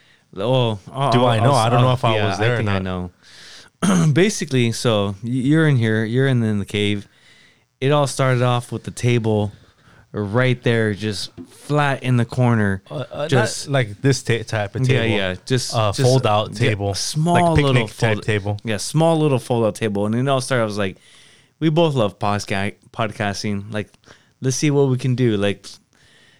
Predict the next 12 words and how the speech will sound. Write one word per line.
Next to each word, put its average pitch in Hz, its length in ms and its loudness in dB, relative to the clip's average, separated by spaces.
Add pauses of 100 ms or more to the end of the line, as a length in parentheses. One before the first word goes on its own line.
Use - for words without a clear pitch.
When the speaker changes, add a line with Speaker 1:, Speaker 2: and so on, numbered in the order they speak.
(100)
Speaker 1:
dude, 135 200 2
no 147 220 2
joke. 120 460 0 (200)
It, 117 240 -2 (180)
we 127 200 2
recorded, 120 560 0
like, 95 200 -4
a 98 60 -4
year 110 300 -2
and 110 100 -2
a 95 60 -4
half 98 540 -4